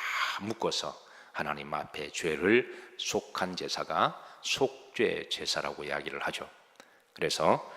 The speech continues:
다음 보십시다. 자, "다른 것의 피로서", 이는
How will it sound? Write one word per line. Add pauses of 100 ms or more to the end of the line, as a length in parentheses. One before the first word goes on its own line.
(280)
다음
보십시다. (380)
자,
"다른
것의
피로서",
이는